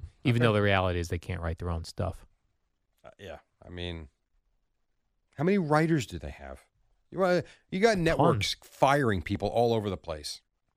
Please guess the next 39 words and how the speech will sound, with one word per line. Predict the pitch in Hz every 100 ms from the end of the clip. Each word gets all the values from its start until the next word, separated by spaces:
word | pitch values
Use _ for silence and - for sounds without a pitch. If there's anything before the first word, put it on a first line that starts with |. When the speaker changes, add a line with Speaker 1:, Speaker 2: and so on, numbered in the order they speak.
| _ _ _ _ _ _ _ _ _ -
Speaker 2:
I |
bet | 156 170 151
you |
these. | 143 123
I | 117
bet | 147 170
you | 135
there's | 131 110
a, | 110 104 120
an | 117
army | 127 147 139 90
of | 80
writers | 85 82 80
for | - 82
this | 78
crap, | - 85 73 - - _ _ _ _ _ _ _
and | 147
they're | 135 131
all | 160
making | 156 139 127
good | 113 151
money. | 165 127 80 - _ _ _ _ _ -
Speaker 1:
I |
used | 131 -
to | 160
think, | 135 127 123
think | 120 113
about | 107 104
that | 104
all | 101
the | 104
time | 110 107 110 123 - _ -
when | 107
I | 98
worked | 104 101
for | - 107
Ron | 104 104
and | 98
Fez, | 104 87 90